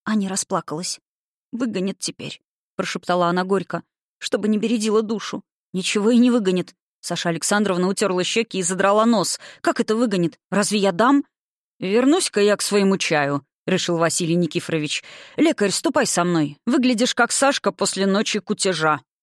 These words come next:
Изабелла Наумовна нежданно ожила. "Ничего не поняла. Аня, откуда вы знакомы с Александром Васильевичем? Отчего он так огорчился?" Саша Александровна уединилась с отцом до самого ужина. Время от времени Марфа Марьяновна,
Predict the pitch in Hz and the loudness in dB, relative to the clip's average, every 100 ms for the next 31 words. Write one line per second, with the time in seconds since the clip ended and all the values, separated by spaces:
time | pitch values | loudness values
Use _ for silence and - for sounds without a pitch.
0 | _ - 165 170 165 165 165 165 214 185 | _ -8 -2 0 2 2 2 2 2 2
1 | 175 175 175 165 185 190 190 202 254 175 | 2 2 2 0 0 2 0 0 0 0
2 | - _ _ _ - 175 - 185 180 175 | -2 _ _ _ -14 -8 -4 0 0 0
3 | 185 180 175 170 _ _ _ - 202 190 | 2 2 2 0 _ _ _ 0 2 2
4 | 185 285 240 196 185 185 226 233 - 202 | 0 0 0 0 0 2 4 2 2 -2
5 | 190 208 196 202 208 240 - 160 151 - | 0 2 2 2 2 0 0 -2 -4 -2
6 | - - _ _ - 180 - 208 226 233 | -2 -4 _ _ -10 -6 -2 0 2 2
7 | 240 262 262 277 - 226 156 - 156 _ | 2 2 0 0 -2 -2 -2 -4 -4 _
8 | _ _ _ _ _ _ - 247 175 160 | _ _ _ _ _ _ -6 -2 -2 -2
9 | - 202 185 175 180 175 185 214 208 - | -2 0 0 2 2 2 0 2 2 0
10 | 175 - 190 170 - 175 170 175 165 156 | -2 0 0 0 0 0 0 -2 -4 -4
11 | 165 165 _ _ _ _ 180 202 185 180 | -4 -4 _ _ _ _ -4 0 0 0
12 | 180 214 196 175 185 214 180 165 160 208 | 0 2 2 2 0 0 0 0 0 0
13 | 214 170 | 0 -2